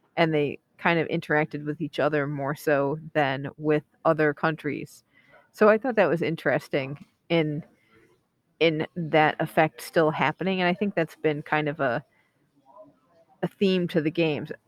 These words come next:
Like, this morning,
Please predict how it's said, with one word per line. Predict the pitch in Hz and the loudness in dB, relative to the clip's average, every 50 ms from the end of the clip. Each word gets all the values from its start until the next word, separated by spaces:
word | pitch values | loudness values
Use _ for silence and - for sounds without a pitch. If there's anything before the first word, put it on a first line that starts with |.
| _ - | _ 2
Like, | 190 180 156 - - - - - - - - - _ _ _ _ _ _ _ _ _ _ _ _ _ _ | 4 4 4 2 -4 -12 -14 -14 -14 -18 -20 -20 _ _ _ _ _ _ _ _ _ _ _ _ _ _
this | - 190 - - - | -4 -4 -4 -2 2
morning, | 220 220 233 240 233 214 196 185 175 175 | 4 6 6 8 6 4 4 0 -4 -6